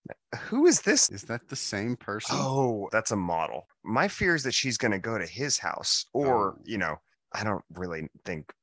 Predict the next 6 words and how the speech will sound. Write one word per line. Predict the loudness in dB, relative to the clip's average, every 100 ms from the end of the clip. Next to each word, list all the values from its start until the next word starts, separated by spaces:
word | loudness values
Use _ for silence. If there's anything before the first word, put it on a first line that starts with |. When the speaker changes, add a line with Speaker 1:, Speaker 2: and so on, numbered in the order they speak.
| _
Speaker 1:
Mickey | -4 -4 -6 -6
Avalon | -4 -4 -6 -10 -10
is | -8 -8
a | -10 -16 -4
homeowner. | -2 -2 -4 -6 -4 -4 -6 -14 -20 -16 -16 -14 -16 -14 0
<laughs> | 4 6 6 4 2